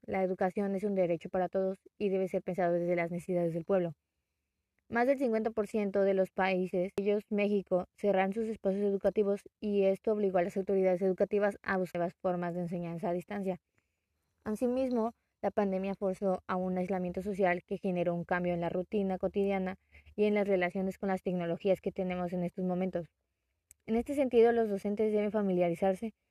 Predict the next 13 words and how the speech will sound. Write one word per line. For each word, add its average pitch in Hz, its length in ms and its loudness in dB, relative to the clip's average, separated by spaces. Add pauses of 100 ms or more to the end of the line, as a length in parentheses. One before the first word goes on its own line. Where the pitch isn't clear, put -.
(500)
con 214 220 2
las 196 140 2
distintas 196 540 2
formas 202 460 2
de 196 120 -2
crear 180 280 2
contenidos 185 680 0
creativos 202 500 2 (160)
en 202 160 -2
las 190 140 2
distintas 180 400 0
redes 180 260 2
sociales 185 500 2